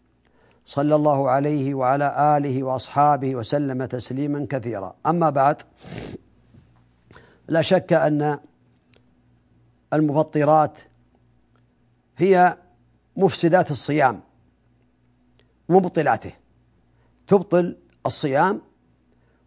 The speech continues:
وتفسد الصيام، ومن أعظمها بل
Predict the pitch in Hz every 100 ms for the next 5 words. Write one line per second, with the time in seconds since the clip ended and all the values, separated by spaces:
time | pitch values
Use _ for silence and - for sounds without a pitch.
0 | _ 208 226 202 151 139 - 123 117 90
1 | - _ _ _ _ _ _ - _ _
2 | _ _ _ 147 170 165 156 151 139 180
3 | 165 156 196 - _ _ - 156 190 -